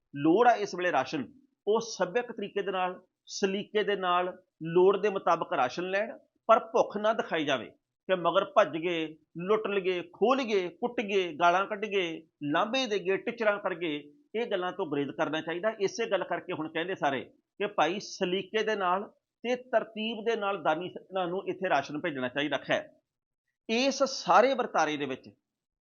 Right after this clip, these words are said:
ਇਹਨਾਂ ਹੜ੍ਹਾਂ ਵਾਲੇ ਦਿਨਾਂ ਦੇ ਵਿੱਚ ਬਹੁਤ ਸਾਰੀਆਂ ਸ਼ਖਸੀਅਤਾਂ ਨੇ ਕੰਮ ਕੀਤਾ, ਪਰ ਮੈਂ ਬਿਲਕੁਲ ਨਿਰਪੱਖ ਗੱਲ ਕਹਿਣ ਲੱਗਾ ਜੋ ਮੇਰੇ ਮਨ ਦੀ ਗੱਲ ਆ ਕਿ ਸੁਖਬੀਰ ਸਿੰਘ ਬਾਦਲ ਹੋਰਾਂ ਨੇ ਆਪਣੇ ਸਾਥੀਆਂ ਦੇ ਨਾਲ ਮਿਲ ਕੇ ਜਿਹੜਾ ਕੰਮ ਕੀਤਾ, ਜਿਹੜੀ ਮਿਲ ਕੇ ਸੇਵਾ ਕੀਤੀ,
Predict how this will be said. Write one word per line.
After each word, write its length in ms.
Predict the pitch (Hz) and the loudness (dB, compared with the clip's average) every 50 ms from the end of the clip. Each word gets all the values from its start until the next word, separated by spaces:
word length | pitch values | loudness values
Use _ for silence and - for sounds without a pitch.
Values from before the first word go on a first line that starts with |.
| _ - | _ 0
ਇਹਨਾਂ 320 | 214 240 240 247 262 247 | 2 2 2 2 2 2
ਹੜ੍ਹਾਂ 340 | - - 165 180 214 233 240 | 2 4 6 8 10 10 10
ਵਾਲੇ 180 | 220 202 214 214 | 8 4 4 4
ਦਿਨਾਂ 220 | 185 185 180 170 | 2 2 0 0
ਦੇ 100 | 160 165 | 0 -2
ਵਿੱਚ 240 | 139 131 - - 98 - _ _ _ _ _ _ _ _ _ _ - | -4 -4 -8 -10 -12 -14 _ _ _ _ _ _ _ _ _ _ -10
ਬਹੁਤ 280 | 120 123 202 254 269 262 | 0 4 6 6 6 6
ਸਾਰੀਆਂ 320 | 240 226 214 208 220 214 | 6 2 2 2 -2 -6
ਸ਼ਖਸੀਅਤਾਂ 520 | - - 208 - - 190 180 - 190 180 | -6 -6 -8 -6 -6 -8 -4 -2 -2 -2
ਨੇ 80 | 180 185 | -2 -2
ਕੰਮ 220 | 180 170 156 165 | -2 -2 -4 -2
ਕੀਤਾ, 300 | 165 - 170 - - 202 | -4 -6 -6 -2 -2 -2
ਪਰ 200 | 202 208 190 180 | 0 0 -2 -2
ਮੈਂ 100 | 170 185 | -2 -4
ਬਿਲਕੁਲ 440 | 165 117 175 196 214 - 214 196 185 | -2 -2 -4 -4 -2 -4 -4 -4 -2
ਨਿਰਪੱਖ 400 | 175 165 - - - 208 - 175 | -4 -4 -2 -2 -2 -2 0 2
ਗੱਲ 160 | 165 180 175 | 2 2 2
ਕਹਿਣ 240 | 165 - 170 170 156 | 2 0 -2 -2 -2
ਲੱਗਾ 220 | 135 135 143 190 196 | -2 0 2 2 2
ਜੋ 120 | 202 196 | 2 0
ਮੇਰੇ 220 | 170 185 202 208 | 0 0 0 2
ਮਨ 180 | 202 190 165 143 | 2 0 0 0
ਦੀ 100 | 143 147 | 0 0
ਗੱਲ 200 | 135 113 95 90 | 0 0 -2 -6
ਆ 80 | - - - _ _ _ _ _ _ _ _ _ _ _ _ _ | -12 -16 -20 _ _ _ _ _ _ _ _ _ _ _ _ _
ਕਿ 120 | - 269 269 | 0 0 0
ਸੁਖਬੀਰ 500 | 269 - 240 - 190 170 170 180 226 220 | 2 0 0 0 0 0 0 -2 -4 -4
ਸਿੰਘ 220 | - - 262 262 | -4 -4 -4 0
ਬਾਦਲ 480 | 220 190 165 156 165 151 131 131 - - _ _ _ _ _ _ _ _ _ 160 | 2 2 2 2 2 0 0 -2 -6 -10 _ _ _ _ _ _ _ _ _ 2
ਹੋਰਾਂ 280 | 175 208 214 214 214 | 4 4 6 4 4
ਨੇ 320 | 214 196 190 190 208 220 - - - | 2 -2 -2 -4 -4 -6 -6 0 2
ਆਪਣੇ 320 | 180 175 180 - 185 196 190 | 2 2 2 -2 -6 -6 -6
ਸਾਥੀਆਂ 540 | - - - 151 143 147 - 147 165 170 | -6 0 0 0 0 0 -2 -4 -4 -2
ਦੇ 100 | 165 185 | -2 0
ਨਾਲ 380 | 180 170 165 185 220 - - _ _ _ _ _ _ - | 0 2 2 0 0 -6 -12 _ _ _ _ _ _ -8
ਮਿਲ 280 | 160 165 175 185 196 214 | -6 -2 0 0 0 0
ਕੇ 220 | 214 - 254 269 | 0 -2 -4 -4
ਜਿਹੜਾ 260 | 240 208 240 247 233 233 | -2 0 0 0 0 0
ਕੰਮ 260 | 233 202 185 185 185 | 0 -2 -2 -2 -4
ਕੀਤਾ, 340 | 180 190 185 - 196 190 190 | -8 -10 -6 -2 0 0 0
ਜਿਹੜੀ 280 | 160 175 190 214 220 | 0 -2 -4 -4 -6
ਮਿਲ 160 | 196 180 175 | -6 -6 -6
ਕੇ 160 | 175 - 180 175 | -6 -6 -8 -8
ਸੇਵਾ 300 | 170 - 156 151 156 156 | -4 -4 -2 0 0 0
ਕੀਤੀ, 480 | 156 - 160 160 156 147 123 - - | -2 -4 -2 0 0 0 0 -4 -10